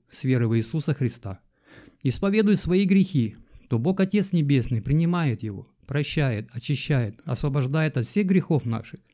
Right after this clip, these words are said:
и называет вас своими детьми.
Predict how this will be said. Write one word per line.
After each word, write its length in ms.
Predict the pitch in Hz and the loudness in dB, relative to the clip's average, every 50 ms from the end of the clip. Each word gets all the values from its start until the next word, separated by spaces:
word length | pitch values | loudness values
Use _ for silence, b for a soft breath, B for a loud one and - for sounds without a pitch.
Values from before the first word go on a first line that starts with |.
| B B B B B B B B B B | B B B B B B B B B B
и 60 | - | 0
называет 640 | 127 135 120 110 123 139 151 180 180 175 170 - - - - - - - - _ _ _ | 0 2 2 2 2 2 2 2 2 0 0 -2 -6 -8 -8 -8 -8 -10 -20 _ _ _
вас 440 | - 113 107 123 139 147 135 - - - | -6 -4 -2 -2 -2 -2 -2 -4 -8 -10
своими 480 | - - 120 110 113 123 131 135 139 135 | -8 -6 -4 -2 0 0 0 2 0 0
детьми. 480 | 120 120 117 - - 104 98 - - | 0 -2 -4 -6 -8 -8 -8 -10 -14